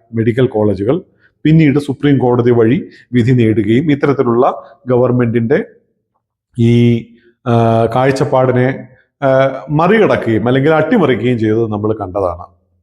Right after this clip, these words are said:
അതോടൊപ്പം തന്നെ റിസർവേഷൻ നമ്മുടെ സ്വകാര്യ സർവകലാശാലകളിൽ ഉറപ്പായി എന്ന് വിചാരിക്കുക, ഉറപ്പാക്കി എന്ന് വിചാരിക്കുക. ഇനി റിസർവേഷൻ വന്നാൽ ഈ റിസർവേഷൻ യോഗ്യതയുള്ള വിദ്യാർത്ഥികൾ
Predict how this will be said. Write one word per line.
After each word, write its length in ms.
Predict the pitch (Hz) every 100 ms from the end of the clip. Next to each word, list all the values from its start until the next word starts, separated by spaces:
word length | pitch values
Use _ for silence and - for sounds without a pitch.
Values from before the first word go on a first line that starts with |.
| _ 170
അതോടൊപ്പം 640 | 185 254 175 143 180 143
തന്നെ 400 | 101 98 98 - - 151
റിസർവേഷൻ 840 | 175 - 214 190 143 - 147 160 120
നമ്മുടെ 520 | 120 131 127 127 131
സ്വകാര്യ 420 | - 120 127 143
സർവകലാശാലകളിൽ 880 | 147 117 110 110 113 110 107 110 120 143
ഉറപ്പായി 560 | 143 151 - 113 113 110
എന്ന് 220 | 117 104
വിചാരിക്കുക, 420 | 92 92 87 85 87 -
ഉറപ്പാക്കി 580 | 135 - 123 135 -
എന്ന് 160 | 123 95
വിചാരിക്കുക. 440 | 90 90 90 87 95 _ _ _
ഇനി 340 | 131 120 - - _ _ - _ _ _ 135
റിസർവേഷൻ 640 | 131 156 143 147 139 117
വന്നാൽ 400 | 107 117 120 92 82 - _ _ _ _ _
ഈ 100 | 123
റിസർവേഷൻ 840 | 127 135 196 196 185 - 156 156 - - - _ _ _ - - - _ _ _
യോഗ്യതയുള്ള 760 | 127 120 151 151 160 147 120 113
വിദ്യാർത്ഥികൾ 760 | 101 87 101 95 92 87 -